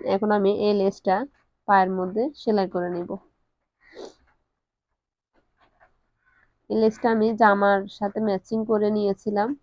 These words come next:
সেজন্য আমি এই লেসটা পায়ে-, প্যান্টের সাথে জয়েন করে নিচ্ছি। আপনারা প্লাজো প্যান্টে চাইলে পাইপিংও দিতে পারেন বা আপনারা লেসও দিতে পারেন, যে কোনো কিছু দিয়ে সেলাইটা করতে পারেন।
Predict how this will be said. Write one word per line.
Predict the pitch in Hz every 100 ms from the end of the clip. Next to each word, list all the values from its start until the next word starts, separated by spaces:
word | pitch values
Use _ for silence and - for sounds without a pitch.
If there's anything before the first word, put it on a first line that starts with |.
| _
সেজন্য | - 208 202 202 202
আমি | 196 190 220
এই | 208
লেসটা | 202 190 - 202 208
পায়ে-, | - 185 185
প্যান্টের | - 196 190 196
সাথে | 208 196 202 233 - -
জয়েন | 196 202 190
করে | 190 185
নিচ্ছি। | 185 185 - 202 - _ _ -
আপনারা | - 240 240
প্লাজো | 247 226 214 226
প্যান্টে | 226 226 233
চাইলে | - 208 202 202 208 _ 214
পাইপিংও | 208 196 196 202
দিতে | 202 202 214
পারেন | 208 196 190 214 -
বা | 190 180 180 - _ - - _ _
আপনারা | 190 190 190
লেসও | 202 202 208
দিতে | 220 214 220
পারেন, | 208 208 202 202
যে | 202 208
কোনো | 220 220
কিছু | 226 226 214
দিয়ে | 202 196 196
সেলাইটা | 254 240 202 190
করতে | 196 190 -
পারেন। | 180 180 175